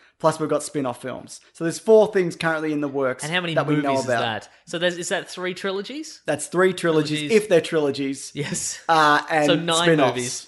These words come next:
Speaker 2: and some spin-offs.
Speaker 1: Yes.
Speaker 2: So at least ten, ten to twelve movies.
Speaker 1: Assuming they're not get, gonna be cancelled.
Speaker 2: Right, okay.
Speaker 1: Which some of these could be.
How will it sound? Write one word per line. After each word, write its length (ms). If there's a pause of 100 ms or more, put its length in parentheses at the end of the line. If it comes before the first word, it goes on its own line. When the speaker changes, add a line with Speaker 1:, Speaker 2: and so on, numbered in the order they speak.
Speaker 2:
and 140
some 180
spin-offs. 460
Speaker 1:
Yes. 500
Speaker 2:
So 140
at 60
least 680
ten, 600 (500)
ten 220
to 100
twelve 420
movies. 420
Speaker 1:
Assuming 420
they're 120
not 320
get, 200
gonna 160
be 100
cancelled. 580
Speaker 2:
Right, 220
okay. 180
Speaker 1:
Which 140
some 220
of 100
these 180
could 220
be. 260